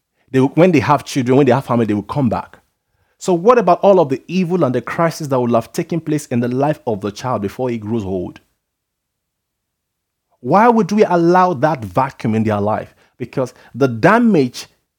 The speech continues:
that time or that break, those years of break in their life can have eternal, it can have, um, long-term effects in their life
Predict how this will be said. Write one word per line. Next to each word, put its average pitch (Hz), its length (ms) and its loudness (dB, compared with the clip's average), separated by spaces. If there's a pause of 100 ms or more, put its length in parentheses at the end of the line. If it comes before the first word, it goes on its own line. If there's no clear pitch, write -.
(560)
that 165 440 0 (160)
time 180 600 0
or 120 160 2
that 147 340 0
break, 147 260 -2 (340)
those 131 260 -2 (100)
years 139 380 0
of 101 180 -2
break 104 380 -6 (360)
in 120 160 2
their 113 160 2
life 117 360 -2 (480)
can 160 160 0
have 180 400 -2
eternal, 175 580 -2
it 143 120 -6
can 156 160 -2
have, 175 260 2
um, 117 440 2
long-term 185 540 2
effects 135 320 -2
in 120 60 0
their 113 120 2
life 123 220 0